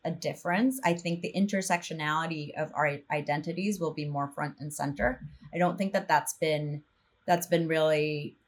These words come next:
explored. If you think about it, and there's a lot of content out there about the whole, like, girl boss movement and what it did right and what it did wrong and where, you know, it left some people out. At the end of the day, it was something that was for the time,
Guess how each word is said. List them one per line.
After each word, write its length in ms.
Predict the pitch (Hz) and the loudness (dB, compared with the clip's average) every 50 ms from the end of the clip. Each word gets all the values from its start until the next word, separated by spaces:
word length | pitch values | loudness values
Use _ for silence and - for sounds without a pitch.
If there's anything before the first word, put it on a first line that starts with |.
| _ - | _ -8
explored. 580 | 165 165 - - - 147 156 170 190 196 190 - | -6 -4 -4 -2 0 2 4 4 4 4 2 0
If 100 | - 170 | -2 0
you 140 | 175 175 175 | 0 0 0
think 240 | 175 - 190 196 202 | 0 0 0 0 2
about 260 | 196 180 170 156 151 | 2 4 4 4 4
it, 100 | 151 151 | 2 0
and 160 | 156 156 156 | 0 -2 0
there's 220 | 160 160 170 165 170 | 0 0 0 0 -2
a 60 | 160 | -2
lot 240 | 160 156 151 156 180 | 2 4 4 6 4
of 240 | 175 175 - - | 4 2 -2 -14
content 440 | - - - 160 160 170 180 170 165 - | -12 -6 -4 -4 -2 -2 -2 -2 0 2
out 200 | 147 147 - - | 2 2 2 2
there 160 | 156 147 143 | 2 2 2
about 280 | 139 - 139 139 - - | 2 2 0 0 0 0
the 140 | 151 147 143 | -2 -2 -2
whole, 220 | 143 151 143 139 | -2 -2 -2 0
like, 220 | 143 135 139 143 | 0 0 -2 -2
girl 240 | - 160 151 151 156 | 0 4 6 6 8
boss 260 | 151 151 151 156 151 | 8 6 6 6 4
movement 520 | 156 151 147 139 139 147 143 143 139 139 - | 0 -2 -4 -2 -2 0 0 0 -2 -4 -4
and 220 | 147 156 151 151 147 | -4 -4 -2 0 4
what 160 | 151 143 147 | 4 4 2
it 100 | 143 - | 2 -2
did 220 | 156 147 143 - | -2 -4 -2 2
right 240 | 160 165 170 160 - | 4 4 4 4 2
and 100 | 143 156 | 0 0
what 120 | 151 147 | -2 -2
it 80 | 147 147 | -2 -2
did 160 | 147 143 139 - | -4 -6 -2 2
wrong 520 | - 180 190 185 170 160 151 147 147 147 - _ _ _ _ _ _ - | 4 6 8 8 8 8 6 4 0 -6 -12 _ _ _ _ _ _ 0
and 200 | 165 170 170 165 | 2 4 4 6
where, 540 | 170 170 170 170 165 160 160 160 160 160 - | 8 8 8 8 8 6 6 4 2 0 -2
you 80 | 165 | -6
know, 200 | 156 147 143 143 - | -4 -4 -4 -4 -4
it 140 | 160 - - | -4 -2 2
left 300 | 165 160 165 - - - | 2 2 2 0 0 0
some 180 | 180 165 156 | 0 0 0
people 360 | 147 156 151 147 151 147 151 - | 0 -4 -4 0 0 2 4 8
out. 460 | 170 175 165 156 147 147 143 - - _ _ _ _ _ _ _ - | 8 10 10 10 10 8 4 0 -6 _ _ _ _ _ _ _ -2
At 120 | 208 196 | 0 2
the 120 | 220 202 | 2 2
end 100 | 196 220 | 2 4
of 80 | 262 262 | 4 4
the 60 | 254 | 2
day, 160 | - 165 165 | 2 2 2
it 100 | 165 - | 2 2
was 360 | - 170 175 190 190 175 170 - | 4 6 6 6 4 0 -6 -6
something 640 | - - - 180 170 175 170 170 165 160 156 151 - - 156 | -4 -2 0 2 2 2 0 -2 -4 -6 -8 -10 -10 -6 0
that 360 | 165 156 156 151 147 - - _ - - | 4 4 6 6 4 2 -2 _ -10 -4
was 240 | 160 160 156 156 - | -2 -2 0 -2 -2
for 220 | - 170 160 151 | -2 0 0 0
the 80 | 147 147 | 0 -2
time, 320 | - 151 - - - | -4 -6 -8 -10 -10